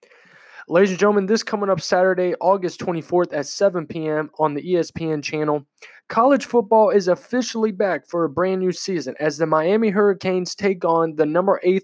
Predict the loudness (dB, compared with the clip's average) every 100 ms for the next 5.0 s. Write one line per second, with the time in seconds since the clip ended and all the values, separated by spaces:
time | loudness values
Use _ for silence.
0 | -4 0 0 0 -8 _ -12 0 4 4
1 | 4 0 -4 -2 -2 -4 -14 -16 -16 _
2 | _ -20 -20 -20 -10 0 0 2 0 2
3 | 0 2 0 0 -2 -4 -2 0 0 2
4 | 2 2 0 -2 -2 0 2 2 0 -2